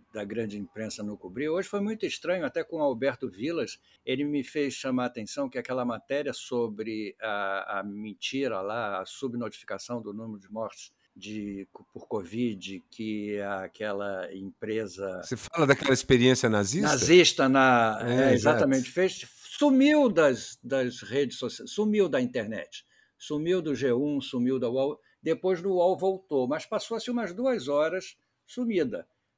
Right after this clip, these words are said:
Speaker 1: Não sei o que que aconteceu, mas enfim, é bom.
Speaker 2: Plano de saúde é cliente importante de
Speaker 1: É,
Speaker 2: publicidade.
Speaker 1: talvez, talvez. Mas enfim, a mentira é uma arma quente e voa rápido o mundo afora. Se bobearmos, acreditamos,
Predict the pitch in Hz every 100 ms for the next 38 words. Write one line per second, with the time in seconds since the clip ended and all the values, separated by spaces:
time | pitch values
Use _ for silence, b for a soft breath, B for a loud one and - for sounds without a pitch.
0 | - 180 - 190 196 196 190 196 185 185
1 | 185 202 196 - 139 117 127 151 165 202
2 | - 135 110 113 135 147 156 120 - -
3 | 92 110 127 98 107 95 92 90 98 -
4 | 82 85 - - 90 - 127 139 143 143
5 | 143 143 139 135 143 131 117 92 95 92
6 | 92 - 117 90 90 90 - - b b
7 | b b 196 190 214 - - 90 - -
8 | - 220 233 214 233 233 214 196 180 175
9 | 147 - 185 185 175 135 175 160 113 139
10 | 160 - 139 143 143 135 110 - 98 87
11 | 85 87 - 147 175 151 147 156 156 135
12 | 127 131 110 - 120 120 123